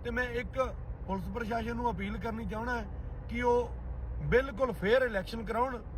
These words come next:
ਵੋਟਾਂ ਬਿਲਕੁਲ ਫੇਅਰ ਪੈਣੀਆਂ ਚਾਹੀਦੀਆਂ, ਕੋਈ ਕਿਸੇ ਨਾਲ ਧੱਕਾ ਨਹੀਂ ਹੋਣਾ ਚਾਹੀਦਾ। ਤੇ ਇਹ ਮੇਰੀ ਅਪੀਲ ਆ ਤੇ ਜੁਡੀਸ਼ਰੀ ਦਾ ਮੈਂ ਤਹਿ ਦਿਲੋਂ ਧੰਨਵਾਦ ਕਰਦਾ, ਜਿਨ੍ਹਾਂ ਨੇ ਸੱਚਾਈ ਨੂੰ ਪਛਾਣਦੇ ਹੋਏ ਮੇਰੀ ਰਿਹਾਈ ਕੀਤੀ ਆ।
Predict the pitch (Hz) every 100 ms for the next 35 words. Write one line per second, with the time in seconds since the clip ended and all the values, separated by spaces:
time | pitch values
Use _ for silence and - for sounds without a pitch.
0 | - - - - - - - - - -
1 | - 160 190 226 233 170 226 233 254 -
2 | 196 233 233 214 233 226 233 247 240 226
3 | 190 - - - 208 233 202 208 233 233
4 | 208 214 190 214 240 226 220 226 233 220
5 | 202 - - - - - 208 208 233 233
6 | 233 226 170 196 220 247 233 202 233 180
7 | 190 202 247 262 254 254 240 208 226 247
8 | 220 233 247 247 220 196 214 220 208 226
9 | 208 214 233 202 180 190 196 208 220 202
10 | 185 180 185 202 196 196 170 - - -
11 | - - - 165 196 208 196 170 160 185
12 | 180 226 226